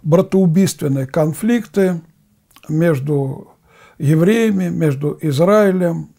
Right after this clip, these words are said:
и аммонитянами, моавитянами, э, потомками Лота, племянника Авраама, и, э, между Эдомом и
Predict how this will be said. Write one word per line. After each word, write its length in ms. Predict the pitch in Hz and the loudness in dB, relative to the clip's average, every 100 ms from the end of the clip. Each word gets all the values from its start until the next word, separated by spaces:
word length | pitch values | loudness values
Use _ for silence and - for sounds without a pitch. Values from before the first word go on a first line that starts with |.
| - | -4
и 240 | 175 160 | -2 -2
аммонитянами, 1400 | - 151 139 143 143 214 208 202 185 165 - 170 165 165 165 _ - | -2 -4 -2 -4 -2 0 2 2 -2 -6 -8 -6 -4 -6 -10 _ -10
моавитянами, 1160 | 156 151 135 139 139 208 208 196 170 165 160 - _ _ - _ _ _ | -4 -4 -2 -4 0 2 2 0 -2 -4 -6 -10 _ _ -20 _ _ _
э, 160 | - 151 | -8 -6
потомками 840 | 139 175 - 165 143 151 143 139 - | -2 -2 0 -2 -2 -4 -4 -6 -4
Лота, 600 | 156 180 190 185 156 170 - | 0 2 0 0 -4 -4 -10
племянника 680 | - 156 147 151 131 131 147 | -8 -4 -2 0 -2 -6 -6
Авраама, 720 | 131 139 160 196 190 175 175 - _ _ _ _ - _ - _ _ _ | -4 -2 2 2 0 -2 -6 -12 _ _ _ _ -20 _ -20 _ _ _
и, 320 | 196 214 220 196 202 - - | 2 6 6 4 0 -10 -10
э, 400 | 151 151 147 - - _ - | -4 0 0 -2 -8 _ -12
между 520 | - 185 147 160 160 | 0 2 2 0 -2
Эдомом 840 | - 160 143 196 202 196 180 175 151 _ - | -2 0 4 4 4 2 0 -2 -8 _ -4
и 280 | 170 160 | -2 -2